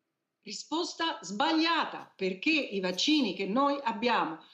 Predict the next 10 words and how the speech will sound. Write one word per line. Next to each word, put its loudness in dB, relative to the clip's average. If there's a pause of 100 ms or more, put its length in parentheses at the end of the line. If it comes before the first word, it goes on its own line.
(140)
s-, -12
adesso 0
registrati -2
negli, -2
negli 0
Stati -2
Uniti 2
e 2
in 2
Europa 0